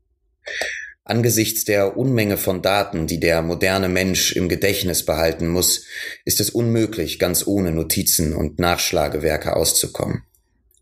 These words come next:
Aber die Tendenz, das Gedächtnis zu ersetzen, nimmt in unvernünftig erscheinendem Maße zu. Dass dabei das Aufschreiben die Erinnerungsfähigkeit vermindert,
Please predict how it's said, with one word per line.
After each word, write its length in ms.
Aber 160
die 120
Tendenz, 600
das 260
Gedächtnis 580
zu 140
ersetzen, 640
nimmt 280
in 180
unvernünftig 840
erscheinendem 540
Maße 400
zu. 400
Dass 160
dabei 260
das 240
Aufschreiben 640
die 140
Erinnerungsfähigkeit 1120
vermindert, 680